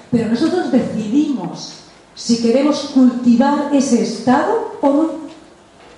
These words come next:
Con nuestra actitud podemos cambiarlo, transformarlo. Somos creadores. Nosotros también elegimos si queremos ser exitosos o unos fracasados en la vida.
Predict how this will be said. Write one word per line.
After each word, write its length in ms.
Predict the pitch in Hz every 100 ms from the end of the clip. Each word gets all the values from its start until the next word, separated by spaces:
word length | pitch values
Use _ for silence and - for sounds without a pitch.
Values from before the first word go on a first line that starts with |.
| - -
Con 160 | 214 214
nuestra 300 | 214 214 202
actitud 600 | - 220 - 339 392 -
podemos 360 | 214 233 247
cambiarlo, 500 | 226 196 196 214 175 175
transformarlo. 760 | 185 - 190 185 208 185 165 - -
Somos 320 | - 226 254
creadores. 760 | - 202 190 311 302 165 - - - - - - - - -
Nosotros 460 | 240 240 370 392
también 320 | 349 320 349 320
elegimos 640 | 277 285 339 349 320 427 - - -
si 180 | - 277
queremos 380 | 277 320 370 392
ser 220 | 320 254
exitosos 1200 | 240 - 233 - 392 - 330 359 466 - - - - - - - -
o 60 |
unos 380 | 240 262 302 -
fracasados 760 | - 247 233 - 233 254 254 254
en 100 | 247
la 80 | 233
vida. 300 | 247 170